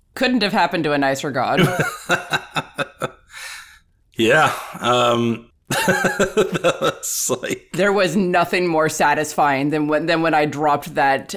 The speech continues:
Speaker 1: arrow of god killing into him. Talk about setup and payoff. That had been set up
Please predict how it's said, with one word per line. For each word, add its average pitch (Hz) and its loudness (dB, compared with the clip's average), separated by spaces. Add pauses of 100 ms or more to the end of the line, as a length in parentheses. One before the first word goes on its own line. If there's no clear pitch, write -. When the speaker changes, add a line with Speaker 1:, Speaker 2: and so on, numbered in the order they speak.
(120)
Speaker 1:
arrow 156 2
of 135 0
god 135 0
killing 131 0
into 135 0
him. 127 0
Talk 185 2
about 147 0
setup 147 0
and 120 -2
payoff. 139 0
That 185 2
had 185 0
been 127 -2
set 147 2
up 120 0